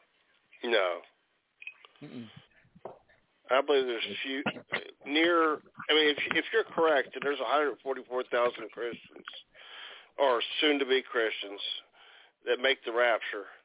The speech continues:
Speaker 2: First
Speaker 1: Uh,
Speaker 2: two raptures. Don't fall into
Speaker 1: first
Speaker 2: their
Speaker 1: two raptures.
Speaker 2: There you
Speaker 1: Well,
Speaker 2: go,
Speaker 1: I, I
Speaker 2: Danny.
Speaker 1: have an opinion about that. I think the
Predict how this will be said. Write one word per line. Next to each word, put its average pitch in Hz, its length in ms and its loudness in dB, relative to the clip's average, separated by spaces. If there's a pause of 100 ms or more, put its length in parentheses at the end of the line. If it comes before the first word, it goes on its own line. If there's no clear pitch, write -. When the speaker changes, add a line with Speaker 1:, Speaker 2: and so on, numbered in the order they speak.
(680)
Speaker 2:
First 151 280 4
Speaker 1:
Uh, 127 320 6
Speaker 2:
two 107 140 -6
raptures. 95 520 -8 (120)
Don't 123 340 -4
fall 117 280 0
into 113 200 -8
Speaker 1:
first 147 160 4
Speaker 2:
their 98 220 -2
Speaker 1:
two 110 60 -2
raptures. 92 400 -4 (600)
Speaker 2:
There 101 220 2
you 92 160 -4
Speaker 1:
Well, 170 100 6
Speaker 2:
go, 156 60 6
Speaker 1:
I, 160 120 6
I 160 120 0
Speaker 2:
Danny. 170 180 4
Speaker 1:
have 160 120 2
an 123 240 2
opinion 131 460 -2
about 113 300 2
that. 120 220 4
I 135 40 0
think 147 180 -2
the - 120 -8